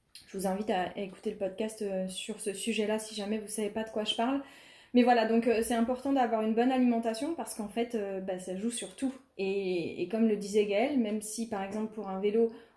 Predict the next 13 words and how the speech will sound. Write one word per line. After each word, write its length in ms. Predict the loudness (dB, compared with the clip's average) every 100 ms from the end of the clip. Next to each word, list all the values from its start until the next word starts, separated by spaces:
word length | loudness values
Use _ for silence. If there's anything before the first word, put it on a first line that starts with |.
| _
on 120 | -4
va, 400 | 2 2 2 -2 -4
euh, 240 | -4 -4 -4
acheter 300 | -8 -6 -4
des 120 | -4
trucs 220 | -4 -6
qui 100 | -6
sont 160 | -8 -8
plus 160 | 0 2
légers 280 | 2 0
pour 160 | -2 -8
pouvoir 360 | -8 -6 -4 0
gagner, 540 | 4 6 8 6